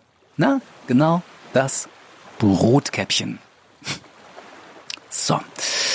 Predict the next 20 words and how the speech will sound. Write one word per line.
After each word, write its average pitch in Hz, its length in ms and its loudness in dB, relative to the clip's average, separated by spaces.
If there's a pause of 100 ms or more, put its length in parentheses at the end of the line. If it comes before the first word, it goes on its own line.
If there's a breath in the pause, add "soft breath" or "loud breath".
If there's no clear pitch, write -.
(240 loud breath)
Ach, - 60 2
da 135 100 0
fällt 165 160 0
mir 143 60 4
doch 143 140 0
noch 156 160 0
eine, 120 320 -2
äh, 120 220 -2
ganz 180 420 2 (240)
kleine - 380 0 (100)
Anekdote 131 600 2
aus 117 120 -2
der 117 120 0
Kindheit 170 480 2
meines 127 260 2
alten 120 260 0
Freundes 120 360 2
Peter 113 280 0
Wilmersdorf 107 580 0
ein. - 200 0